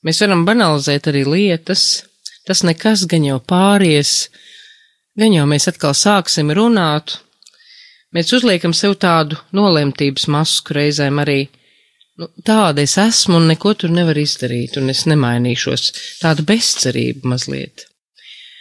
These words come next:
Mēs riskējam iekrist tādā panikā ārprāts, uz kurien vispār mūsu šī laulība novedīs, šīs mūsu attiecības. Un kā, kā sagaidīt zaļo gaismu?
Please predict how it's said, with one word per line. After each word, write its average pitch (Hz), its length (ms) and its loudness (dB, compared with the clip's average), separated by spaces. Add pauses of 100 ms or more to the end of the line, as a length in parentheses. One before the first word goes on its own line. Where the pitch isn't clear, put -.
(200)
Mēs 165 180 2
riskējam 190 560 2
iekrist 175 460 0
tādā 156 280 0
panikā 160 520 -2
ārprāts, 139 640 -2
uz - 200 -8
kurien 190 460 4
vispār 170 540 0
mūsu 160 640 2 (560)
šī 143 280 -2
laulība 160 480 4
novedīs, 127 720 0 (580)
šīs - 400 0
mūsu 170 380 4
attiecības. 160 920 0 (1300)
Un 170 100 0
kā, 247 320 2
kā 277 240 0
sagaidīt 175 640 0
zaļo 214 280 2
gaismu? 147 680 0